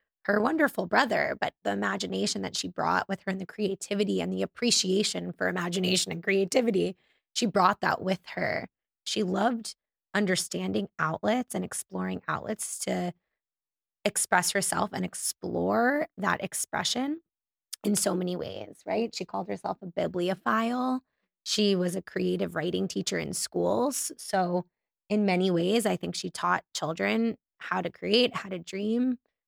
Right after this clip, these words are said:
outside of, it was like narrative or expository writing. And she was like, "This is just writing."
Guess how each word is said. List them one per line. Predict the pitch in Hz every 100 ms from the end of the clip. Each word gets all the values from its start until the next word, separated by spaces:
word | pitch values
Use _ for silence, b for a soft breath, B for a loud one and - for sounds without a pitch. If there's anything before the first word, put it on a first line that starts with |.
| _
outside | 185 - - 170 170 190 196
of, | 180 151 156
it | - - _ _ _ _
was | 190
like | 196 226
narrative | 202 240 269 226 170 170 170
or | 185
expository | - - - 226 214 214 233 214
writing. | 180 190 196 - -
And | 180
she | -
was | 196 196
like, | 196 -
"This | 277 277
is | 302
just | 311 -
writing." | 302 220 202 -